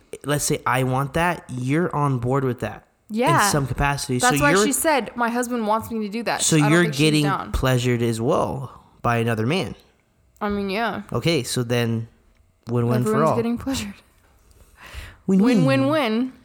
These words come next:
Speaker 2: It's triple win. I'm sure the, that random man, Chris Evans. <laughs>
Speaker 1: It's just, you know what? It's not my cup of tea, but like I said,
Speaker 2: But is your cup of tea.
Speaker 1: if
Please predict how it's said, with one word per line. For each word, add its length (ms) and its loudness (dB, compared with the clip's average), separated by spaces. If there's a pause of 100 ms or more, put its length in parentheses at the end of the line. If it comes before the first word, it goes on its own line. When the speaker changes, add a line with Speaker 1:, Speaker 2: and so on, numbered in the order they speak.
(320)
Speaker 2:
It's 220 -8
triple 340 0
win. 320 -2 (760)
I'm 120 0
sure 220 -2
the, 140 -2
that 520 -4
random 420 -2
man, 520 -2 (440)
Chris 280 -6
Evans. 580 -4 (640)
<laughs> 80 0 (680)
Speaker 1:
It's 240 -8
just, 400 -6
you 80 -2
know 100 0
what? 160 0
It's 220 -4
not 220 -4
my 180 -4
cup 240 -8
of 80 -8
tea, 280 -2
but 840 -4 (1300)
like 140 -8
I 80 -6
said, 200 -4
Speaker 2:
But 320 0
is 180 -4
your 120 -6
cup 180 -12
of 160 -14
tea. 240 -10 (220)
Speaker 1:
if 480 -4